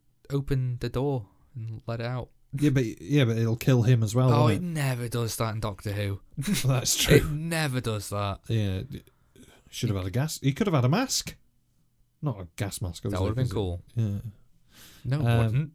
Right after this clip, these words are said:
Speaker 2: alien tech. Mind you, he's got the nanobots, hasn't he? So they could have got a way around that by jettison it,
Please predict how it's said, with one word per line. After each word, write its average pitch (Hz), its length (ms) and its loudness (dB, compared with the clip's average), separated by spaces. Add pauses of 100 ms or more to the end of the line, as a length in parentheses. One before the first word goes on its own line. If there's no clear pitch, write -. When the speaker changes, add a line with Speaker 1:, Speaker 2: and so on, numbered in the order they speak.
Speaker 2:
alien 107 420 2
tech. - 460 -4 (240)
Mind 190 240 4
you, 214 60 2
he's 196 100 0
got 233 140 2
the 214 80 -2
nanobots, 214 540 2
hasn't 196 200 -2
he? 98 100 2
So - 160 0
they 156 100 4
could 196 160 0
have 160 140 0 (280)
got 143 120 2
a 123 60 2
way 123 200 6
around 180 320 2
that 92 260 -4 (1080)
by 123 240 6
jettison 117 680 2
it, 98 180 -4